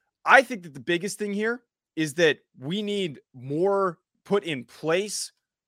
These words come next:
to simplify the process. Look, I, I think what would, would really make it better, Blake, is that if you sign an N I L deal and you sign a contract, you have to stay at the school for, or for a certain period of time. It's that simple.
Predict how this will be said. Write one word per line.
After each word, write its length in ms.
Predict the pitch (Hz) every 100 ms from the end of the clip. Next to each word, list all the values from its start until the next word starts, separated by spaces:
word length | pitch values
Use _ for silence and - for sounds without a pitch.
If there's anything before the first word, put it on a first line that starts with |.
| -
to 320 | 190 180 135 -
simplify 640 | - 175 160 165 175 156
the 100 | 127
process. 600 | - 156 170 - 220 220 _ -
Look, 220 | 214 233 -
I, 120 | 190 - 151
I 180 | 254
think 200 | 320 254
what 140 | 208 165
would, 200 | 143 117 151
would 240 | 147 123
really 220 | 160 185
make 220 | 165 151
it 140 | 143 117
better, 380 | 139 131 120 - _ _ _
Blake, 300 | 139 127 120 _ _ _ _ _ _ _ _ _ _ -
is 160 | 165 160
that 180 | 170
if 140 | 151 143
you 60 |
sign 280 | 127 196 226
an 100 | 220
N 140 | 202 190
I 160 | 175
L 160 | 156 151
deal 320 | 135 131 131 _ _ _ _ _ _ _ -
and 100 | 147
you 60 |
sign 320 | 117 - 180 196
a 40 |
contract, 760 | - 160 143 - 139 127 - - _ _
you 100 | 131
have 300 | 123 156 175
to 80 | 180
stay 200 | - 170
at 100 | 160
the 60 | 131
school 280 | - 147 131
for, 320 | 143 131 127
or 140 | 131 120
for 180 | 147
a 60 | 131
certain 280 | - 135 120
period 320 | 131 120 117
of 80 | 214
time. 280 | 120 90 - _ _ -
It's 200 | 151 -
that 260 | 170 156 -
simple. 440 | - 151 113 80